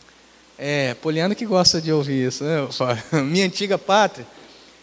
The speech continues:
uma pessoa chegou para mim e disse assim: "Roberto, é, eu, eu tenho uma empresa e nós estamos na época da,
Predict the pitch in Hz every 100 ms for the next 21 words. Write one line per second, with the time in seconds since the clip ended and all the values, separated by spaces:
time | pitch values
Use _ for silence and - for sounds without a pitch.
0 | - _ _ _ _ _ _ _ - 240
1 | 277 269 233 262 262 - 233 233 233 214
2 | 208 247 220 220 214 - 208 190 143 -
3 | - 170 190 226 139 - 117 - - -
4 | - - - - - 277 - - - -
5 | - - 269 330 254 - - 233 240 262
6 | 247 240 190 - 208 233 196 113 - -
7 | - _ _ _ _ _ _ - _ _
8 | - 220 240 233 240 - 240 240 247 233
9 | 233 240 240